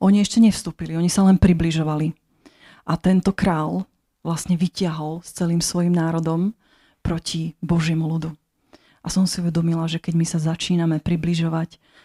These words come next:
k svojim zasľúbeniam, k svojej zasľúbenej zemi, k tomu, čo nám Boh hovoril,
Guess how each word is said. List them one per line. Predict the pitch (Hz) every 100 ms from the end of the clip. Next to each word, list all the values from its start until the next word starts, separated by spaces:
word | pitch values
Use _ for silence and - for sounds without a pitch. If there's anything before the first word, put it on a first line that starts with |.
| _
k | -
svojim | - 170 175 165
zasľúbeniam, | 160 - 185 175 165 160 160 165
k | -
svojej | - 170 160
zasľúbenej | 165 - 175 170 170 165
zemi, | 160 165 165
k | 170
tomu, | - 175 170
čo | -
nám | 170 160
Boh | 160
hovoril, | 175 170 170 165 160 185